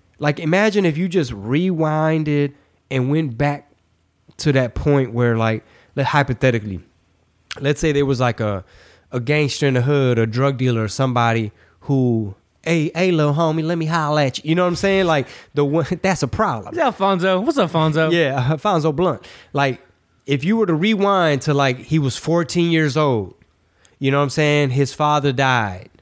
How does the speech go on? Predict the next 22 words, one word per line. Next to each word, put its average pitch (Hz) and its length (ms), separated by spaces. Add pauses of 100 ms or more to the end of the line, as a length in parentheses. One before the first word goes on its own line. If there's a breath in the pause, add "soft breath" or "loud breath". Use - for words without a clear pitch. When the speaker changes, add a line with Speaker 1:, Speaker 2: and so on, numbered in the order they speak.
(280 loud breath)
Speaker 1:
A 127 100
dude 156 300
in 147 100
the 143 60
neighborhood 143 600
took 165 220
him 143 160
under 135 160
his 131 220
wing, 131 380
shot 139 280
him 139 160
the, 120 120
uh, 127 300
uh, 123 80
showed 160 280
him 143 160
the 123 80
wrong 143 420
things. 110 480
Speaker 2:
Mm-hmm. 104 140 (440 loud breath)
Speaker 1:
Versus, 135 720